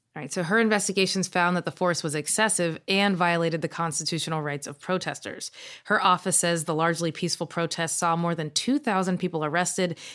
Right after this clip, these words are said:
and police used batons, rammed people with bicycles, used dangerous kettling tactics to corral individuals for mass arrests, and arrested legal observers, journalists, and medics with little to no justification. In a statement, she said, quote, "With today's lawsuit,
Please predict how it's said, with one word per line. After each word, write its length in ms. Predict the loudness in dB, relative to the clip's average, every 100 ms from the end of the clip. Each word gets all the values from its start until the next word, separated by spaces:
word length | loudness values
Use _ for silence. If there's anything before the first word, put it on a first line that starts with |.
| -4
and 160 | -4
police 360 | 0 2 2 2
used 220 | -2 -2
batons, 680 | -6 -4 0 2 4 2 0 -10 -10
rammed 360 | 0 4 4 2
people 260 | 0 2 0
with 160 | 2
bicycles, 720 | 2 2 2 0 0 0 0
used 180 | -2 -2
dangerous 360 | 2 2 2 -2
kettling 360 | 0 2 2 2
tactics 420 | 2 2 -2 -4
to 100 | -6
corral 340 | 0 4 4
individuals 520 | 4 2 0 2 0
for 80 | -2
mass 320 | 0 0 0
arrests, 360 | 2 2 2 -4 -12 -14 0
and 200 | 4 4
arrested 380 | 4 2 2 0
legal 220 | 2 2
observers, 520 | 2 2 4 2 2
journalists, 520 | 2 4 4 2 0
and 160 | -2 0
medics 340 | 2 2 0
with 140 | -4 0
little 220 | 0 2
to 160 | 0 0
no 180 | 2
justification. 840 | 2 0 -2 -6 -6 -6 -6 -8 -12 -20 -20 -12 2
In 120 | 4
a 40 | 6
statement, 400 | 6 6 4 2
she 140 | 0
said, 200 | 2 0
quote, 360 | 2 4 4 4
"With 120 | 0
today's 420 | 0 4 6 6 4
lawsuit, 480 | 2 2 2 0